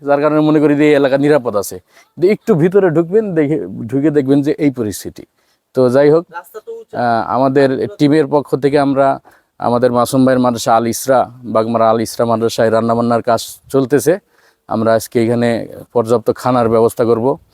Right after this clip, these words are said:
Speaker 1: আমার কাছে প্রবাসী কিছু ভাইরা এবং আরও পরিচিত বন্ধুবান্ধব যারা আছে, তারা আমার কাছে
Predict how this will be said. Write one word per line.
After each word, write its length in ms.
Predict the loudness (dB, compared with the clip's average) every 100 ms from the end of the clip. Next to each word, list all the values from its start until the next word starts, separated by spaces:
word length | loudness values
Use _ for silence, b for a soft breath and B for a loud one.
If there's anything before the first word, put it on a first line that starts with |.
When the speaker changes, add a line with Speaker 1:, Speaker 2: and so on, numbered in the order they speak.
| _ _ _ _
Speaker 1:
আমার 260 | -4 -2 0
কাছে 380 | -2 0 2 2
প্রবাসী 760 | 0 -2 2 2 0 -4 -4 -8 -14
কিছু 240 | -8 -6
ভাইরা 460 | -2 0 2 0 -2 _ _ _ -8
এবং 540 | -4 -2 -2 -4 -8 -8
আরও 360 | -2 2 2 0 -8 -4
পরিচিত 380 | -2 -2 -2 -4
বন্ধুবান্ধব 560 | -2 0 0 0 0
যারা 180 | 2 2
আছে, 200 | 2 0
তারা 360 | -2 0 2 0 -4 _ _ _ _
আমার 260 | -4 -2 -2
কাছে 400 | -4 2 2